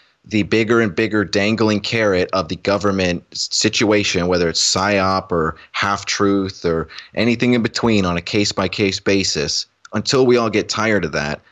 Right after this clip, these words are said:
and start looking, um, for, you know, more down the rabbit holes like are discussed in this U F O documentary I'm in,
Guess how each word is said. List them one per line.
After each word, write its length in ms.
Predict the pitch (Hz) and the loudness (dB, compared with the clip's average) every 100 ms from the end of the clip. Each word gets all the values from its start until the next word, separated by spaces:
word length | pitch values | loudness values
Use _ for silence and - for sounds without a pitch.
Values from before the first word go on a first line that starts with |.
| _ | _
and 120 | 87 | -6
start 280 | - 104 90 | -2 0 0
looking, 640 | 90 101 101 95 90 85 - - _ - | 0 0 0 -2 -2 -4 -8 -20 _ -6
um, 420 | 95 98 95 92 | 0 2 2 0
for, 720 | 85 - 101 98 95 92 90 90 _ _ _ | -4 -2 2 4 4 2 0 -4 _ _ _
you 120 | 117 98 | -2 0
know, 440 | 90 90 90 73 - 120 - - 139 | 2 2 0 -2 -4 -4 -4 -10 2
more 260 | 120 123 | 4 4
down 220 | 117 113 | 2 0
the 80 | 107 | -2
rabbit 360 | 85 104 101 98 | 0 0 0 -2
holes 380 | 101 101 95 101 | -2 -2 0 -2
like 160 | 95 | -2
are 80 | 95 | -2
discussed 500 | 90 - - 98 - | -4 -4 -2 -4 -2
in 80 | 98 | -2
this 220 | 90 92 | -2 0
U 100 | 101 | 0
F 160 | 90 - | 0 0
O 140 | 98 | 0
documentary 760 | 92 87 - 92 120 123 98 | 0 -4 -4 -2 0 0 0
I'm 240 | 90 87 85 | -2 -2 -2
in, 260 | 82 82 | -4 -6